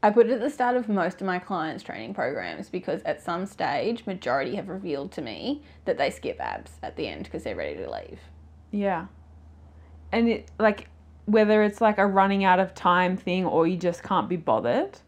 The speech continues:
Speaker 2: Like, for me, it was just can't be bothered.
Speaker 1: Yeah, me too.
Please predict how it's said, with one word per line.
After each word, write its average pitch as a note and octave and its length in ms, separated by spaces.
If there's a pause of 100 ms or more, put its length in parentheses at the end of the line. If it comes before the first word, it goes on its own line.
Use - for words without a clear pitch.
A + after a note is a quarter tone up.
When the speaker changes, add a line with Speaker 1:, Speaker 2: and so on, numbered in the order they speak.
(640)
Speaker 2:
Like, F3+ 360
for - 140
me, F#3 240
it F#3+ 100
was F3 180
just D#3+ 280
can't - 180
be A#2 60
bothered. - 360
Speaker 1:
Yeah, - 120
me - 160
too. F3 280